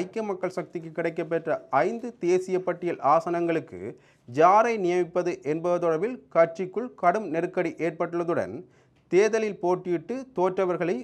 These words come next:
மீண்டும் தேசிய பட்டியலுக்குள் கொண்டு வருவதற்கான முயற்சிகளும் இடம்பெற்று வருவதாக தெரிவிக்கப்படுகின்றது. தற்போது அந்த ஆசனங்களுக்காக ரஞ்சித் மத்தும பண்டார, இம்தியாஸ் பாக்கீர்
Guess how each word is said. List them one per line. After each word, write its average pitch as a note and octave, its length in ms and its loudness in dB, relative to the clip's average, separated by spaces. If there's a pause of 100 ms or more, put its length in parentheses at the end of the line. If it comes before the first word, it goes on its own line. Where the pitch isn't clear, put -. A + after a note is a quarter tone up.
(120)
மீண்டும் A3+ 520 -2
தேசிய F#3 400 0
பட்டியலுக்குள் F3+ 600 -2 (3250)
கொண்டு F3+ 200 4
வருவதற்கான F#3 640 4
முயற்சிகளும் F3+ 540 0
இடம்பெற்று F3 360 0
வருவதாக E3+ 500 2
தெரிவிக்கப்படுகின்றது. F3 800 -2 (1160)
தற்போது D#3+ 480 2 (300)
அந்த F3 160 2 (220)
ஆசனங்களுக்காக E3+ 840 0
ரஞ்சித் F#3 340 -4
மத்தும E3 300 -2
பண்டார, D#3+ 380 4 (240)
இம்தியாஸ் E3 680 0
பாக்கீர் F3 420 2